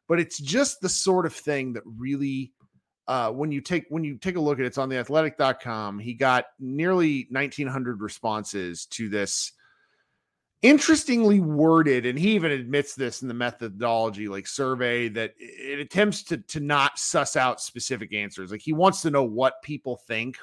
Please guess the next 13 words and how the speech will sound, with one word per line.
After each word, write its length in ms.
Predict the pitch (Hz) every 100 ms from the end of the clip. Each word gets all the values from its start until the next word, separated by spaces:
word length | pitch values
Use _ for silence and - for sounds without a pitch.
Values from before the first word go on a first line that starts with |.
| -
without 500 | 120 120 123 127 -
being 240 | 120 113
like, 220 | 110 107
"Hey, 320 | - 123 113 101
send 300 | - 135 139
me 100 | 139
an 80 | 113
email 400 | 110 110 104 101
with 140 | 95
all 160 | 98 98
your 140 | 95
Mavericks 480 | 92 87 85 90 -
thoughts." 560 | 78 69 - - -